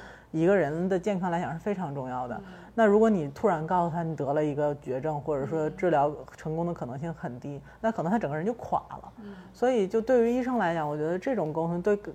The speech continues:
Speaker 1: 跟老人和子女之间沟通的尺度拿捏、信息的传递程度，我觉得也是挺难的一件事儿。
Speaker 2: 嗯。
Speaker 1: 哦。
Speaker 2: 嗯。
Speaker 1: 所以可能如果是陪爸妈看病的子女，我倒是觉得应该学会看医生的眼色。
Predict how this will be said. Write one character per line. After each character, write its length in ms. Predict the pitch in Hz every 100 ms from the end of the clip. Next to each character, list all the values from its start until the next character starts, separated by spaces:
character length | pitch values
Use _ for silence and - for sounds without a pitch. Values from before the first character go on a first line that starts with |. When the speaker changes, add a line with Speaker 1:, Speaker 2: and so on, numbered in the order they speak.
| -
Speaker 1:
跟 140 | 214
老 140 | 214 156
人 100 | 165
和 120 | 196
子 180 | - 202
女 120 | 165
之 100 | 165
间 180 | 180 185
沟 140 | 185
通 100 | 190
的 100 | 185
尺 220 | 180 -
度 140 | 143 170
拿 160 | 147
捏、 180 | 147 156
信 220 | 160 202 185
息 100 | 196
的 80 | 190
传 280 | - 143
递 120 | 180 180
程 200 | 156 143
度， 80 |
我 140 | 151 123
觉 100 | 139
得 140 | 151
也 200 | 151 107
是 60 | 165
挺 220 | - 139
难 180 | 117 165
的 60 |
一 80 | 185
件 180 | 139 -
事 140 | -
儿。 80 | - - -
Speaker 2:
嗯。 40 | - - -
Speaker 1:
哦。 340 | 135 120 123 104
Speaker 2:
嗯。 40 | 92 87 - -
Speaker 1:
所 180 | - 190
以 320 | 196 180 135 -
可 100 | 160
能 300 | 151 170 202
如 180 | 175
果 140 | 208 147
是 80 | 185
陪 220 | - 170
爸 180 | 214 196
妈 200 | 185 180
看 260 | - 202
病 180 | 196 190
的 280 | 156 131 139 - - - - -
子 180 | - 185
女， 160 | 220
我 200 | 185 147
倒 180 | 147 220
是 140 | 202 175
觉 180 | 123
得 180 | 127 139
应 160 | 143 175
该 160 | 175
学 140 | 175 151
会 160 | 196
看 260 | 180 202 175
医 80 | 190
生 160 | 196
的 80 | 190
眼 240 | 190 165 -
色。 200 | -